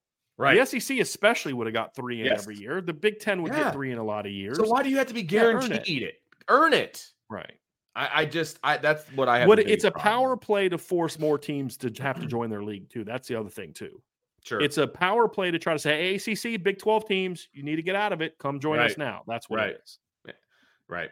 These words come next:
Speaker 1: I, I like the, obviously, I like the Big Four being in the, on the same footing as far as how many they get in. I just, I don't wanna see them elevate two of the four conferences.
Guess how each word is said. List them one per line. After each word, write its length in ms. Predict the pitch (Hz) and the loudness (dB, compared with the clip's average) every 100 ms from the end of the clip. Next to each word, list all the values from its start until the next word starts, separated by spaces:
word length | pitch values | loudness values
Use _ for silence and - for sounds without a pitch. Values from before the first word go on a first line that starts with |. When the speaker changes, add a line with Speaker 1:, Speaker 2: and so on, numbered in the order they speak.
| _ - | _ 0
Speaker 1:
I, 120 | 135 | 2
I 160 | 131 143 | 6 6
like 280 | 143 139 135 | 8 4 2
the, 140 | 127 - | -6 -2
obviously, 400 | 117 120 117 113 | 0 0 -2 -2
I 60 | |
like 180 | 110 110 | -2 -4
the 80 | 98 | -6
Big 180 | 107 92 | -10 -10
Four 440 | - 104 101 98 - | -6 -4 -2 -4 -6
being 300 | 98 98 92 | -8 -6 -8
in 100 | 92 | -10
the, 80 | 78 | -10
on 200 | 98 90 | -10 -12
the 60 | |
same 320 | - 101 104 | -10 -8 -8
footing 480 | 101 104 98 95 95 | -6 -6 -4 -6 -10
as 100 | - | -14
far 240 | - 90 87 | -8 -6 -6
as 100 | 82 | -10
how 220 | - 98 | -10 -8
many 200 | 98 98 | -6 -4
they 140 | 101 | -4
get 180 | 98 101 | -2 -4
in. 240 | 92 90 82 | -4 -6 -6
I 120 | 98 | -6
just, 260 | 104 - _ _ _ | -6 -10 _ _ _
I 140 | 107 135 | 2 2
don't 320 | 143 143 139 | 4 2 2
wanna 260 | 131 127 113 | 2 2 -2
see 380 | - 127 123 | -4 -2 -2
them 260 | 110 110 101 117 | -2 -4 -4 -2
elevate 560 | 131 123 110 107 - | 0 0 2 0 -2
two 500 | - 185 175 127 104 _ _ 117 | -6 0 4 2 0 _ _ -2
of 140 | 98 | -2
the 80 | 107 | -4
four 240 | - 104 95 | -2 -2 0
conferences. 800 | 107 98 92 80 95 85 76 | -2 -2 -6 -10 -8 -8 -10